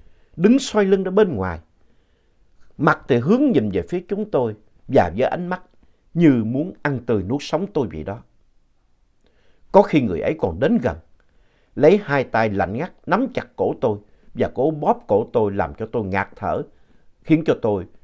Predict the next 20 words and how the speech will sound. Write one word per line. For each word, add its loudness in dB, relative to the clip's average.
phải -2
sặc -10
sụa -8
ho. -10
Tôi 8
có 4
hỏi 2
Patrick -2
về 0
người -4
vợ -4
đã -4
mất -6
của -4
anh -6
ta. -10
Patrick -2
nói, -4
cô 6
ấy 2